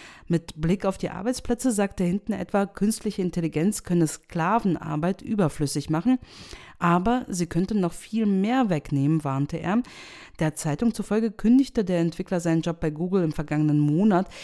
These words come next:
Ich muss ja sagen, ich finde den eben erwähnten Chatbot Chat G P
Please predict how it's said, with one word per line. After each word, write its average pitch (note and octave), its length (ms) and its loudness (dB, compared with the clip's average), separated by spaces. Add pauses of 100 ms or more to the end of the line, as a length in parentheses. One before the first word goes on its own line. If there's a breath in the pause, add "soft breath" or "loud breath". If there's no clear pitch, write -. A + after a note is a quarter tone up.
(380 loud breath)
Ich C4+ 280 4
muss D#4 160 6
ja B3+ 100 4
sagen, A3+ 240 2
ich - 140 -6
finde B3 240 8
den G3 260 4
eben G#3 260 0
erwähnten F3+ 460 0
Chatbot F3+ 460 -2
Chat F3 320 -4
G F3 100 -4
P E3 200 -6